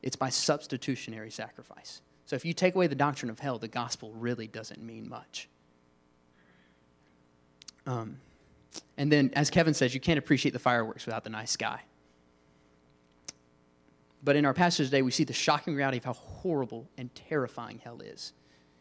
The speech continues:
and how Jesus, like, never shied away from it, and we shouldn't either. He described hell wa-, a lot more often than people think. All right,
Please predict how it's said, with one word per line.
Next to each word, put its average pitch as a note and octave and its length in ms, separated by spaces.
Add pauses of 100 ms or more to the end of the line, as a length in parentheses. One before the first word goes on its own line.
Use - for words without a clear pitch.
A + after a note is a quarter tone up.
(140)
and - 120
how D3 100
Jesus, D3 300
like, C#3 160
never D3+ 640
shied C#3+ 300
away B2+ 180
from B2 180
it, A#2 100
and C3 120
we F#3 80
shouldn't F#3+ 260
either. E3+ 240 (680)
He E3+ 120
described E3+ 380
hell F3 360 (300)
wa-, C#3+ 380
a C3+ 60
lot D3 340
more D3 160
often D3+ 260
than B2 100
people A#2 280
think. - 400 (1400)
All B2 60
right, A2+ 120